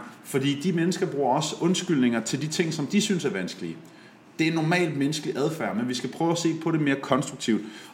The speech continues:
Og jeg vil gerne have, at du prøver at ændre dit mindset,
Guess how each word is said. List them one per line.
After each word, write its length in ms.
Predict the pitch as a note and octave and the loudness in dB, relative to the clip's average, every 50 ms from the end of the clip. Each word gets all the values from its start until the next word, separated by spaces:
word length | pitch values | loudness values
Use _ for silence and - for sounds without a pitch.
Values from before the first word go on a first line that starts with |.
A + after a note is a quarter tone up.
| - - | -4 0
Og 100 | A#2+ B2+ | 4 4
jeg 100 | C#3+ D#3+ | 6 6
vil 80 | F3 | 4
gerne 200 | E3 D#3 D#3 E3 | 4 4 4 4
have, 160 | C#3+ D#3+ E3 D3+ | 4 2 2 2
at 120 | D3 D#3 | 0 0
du 60 | C#3 | -4
prøver 400 | A#2 - - C#3 C#3+ D#3+ E3 D#3+ D#3+ - - - - - - - - - - - - - - - | -6 -4 0 2 4 4 2 0 -4 -8 -12 -16 -20 -20 -20 -20 -20 -20 -20 -20 -20 -20 -4 0
at 80 | B2 A#2+ A2+ | 0 2 4
ændre 220 | B2+ C3+ C3+ C3 | 2 2 2 0
dit 180 | B2+ A#2 G#2 G#2 | -2 -2 -2 0
mindset, 460 | G#2+ A#2 C3 C3 - D3+ A#2+ - | 0 0 -2 -2 -4 -4 -6 -6